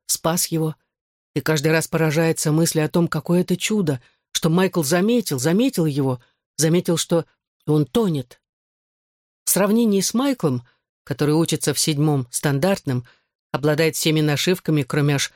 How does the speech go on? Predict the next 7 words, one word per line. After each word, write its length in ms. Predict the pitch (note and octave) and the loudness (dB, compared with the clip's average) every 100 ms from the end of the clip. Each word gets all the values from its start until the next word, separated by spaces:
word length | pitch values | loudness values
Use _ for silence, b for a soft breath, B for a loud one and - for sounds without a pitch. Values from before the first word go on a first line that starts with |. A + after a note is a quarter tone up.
| _ _ | _ _
самых 380 | - D#3 C#3+ D3+ | 0 0 0 -2
высоких, 540 | - C#3 - B2+ - _ _ _ _ _ _ | -2 -4 -6 -16 -16 _ _ _ _ _ _
и 60 | D#3+ | -4
скоро 240 | - E3 | 0 0
станет 340 | - E3 E3 - | 2 0 0 0
королевским 540 | E3+ D#3+ D#3 - F3 | 0 2 0 0 -2
скаутом, 540 | - D#3+ B2+ C3+ B2+ | 0 -2 -2 -2 -4